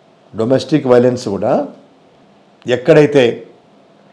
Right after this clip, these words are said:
ఆ అమ్మాయి ఉంటుందో అంటే వైఫ్, that area is having jurisdiction to file domestic violence. అలాగే డైవర్స్ కేసుకి మూడు పాయింట్లు జ్యూరిడిక్షన్ ఇచ్చారు.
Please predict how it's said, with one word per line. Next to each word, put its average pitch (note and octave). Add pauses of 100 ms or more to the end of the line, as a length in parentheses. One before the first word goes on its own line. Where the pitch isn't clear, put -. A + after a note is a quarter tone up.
(560)
ఆ A2
అమ్మాయి D3+
ఉంటుందో C3 (160)
అంటే B2 (100)
వైఫ్, C3 (1500)
that A#2 (120)
area D3+ (140)
is A2+
having C3 (100)
jurisdiction B2+ (560)
to A#2+
file C3
domestic A#2+ (100)
violence. F#2 (1600)
అలాగే E3 (100)
డైవర్స్ E3
కేసుకి D#3
మూడు C#3
పాయింట్లు C#3+
జ్యూరిడిక్షన్ B2+
ఇచ్చారు. -